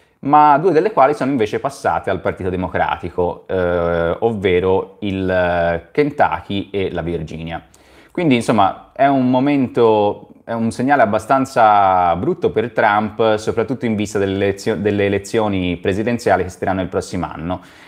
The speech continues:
Ed è un momento per il presidente degli Stati Uniti che sicuramente n-, non, non dei migliori, perché appunto oltre a questa debacle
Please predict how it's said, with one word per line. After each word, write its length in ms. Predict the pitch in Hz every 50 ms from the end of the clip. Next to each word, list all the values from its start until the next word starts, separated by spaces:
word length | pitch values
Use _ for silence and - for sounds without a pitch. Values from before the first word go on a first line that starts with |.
| - _
Ed 140 | - 160 180
è 60 | 180
un 80 | 170
momento 560 | 165 165 165 165 147 - - _ _ - 123 98
per 140 | 104 107 104
il 60 | 101
presidente 400 | - 117 101 135 135 135 117 120
degli 100 | 104 104
Stati 180 | 104 139 135 135
Uniti 420 | 104 107 101 98 - - 110 110
che 540 | - - - 110 110 113 110 110 - - - -
sicuramente 800 | - - - 107 107 110 113 107 104 104 104 98 92 - 104 101
n-, 480 | 95 98 98 95 92 95 92 - 120 - -
non, 340 | 123 127 131 135 131 123 117
non 240 | 131 131 131 131 120
dei 140 | 117 117 110
migliori, 580 | 110 107 107 107 95 92 90 85 82 85 87
perché 320 | - 113 104 - - 131 110
appunto 380 | 98 - 120 101 - - 107
oltre 220 | 120 127 - 113 98
a 40 |
questa 240 | - 104 95 - 98
debacle 640 | 98 117 107 101 85 78 80 87 110 131 156 170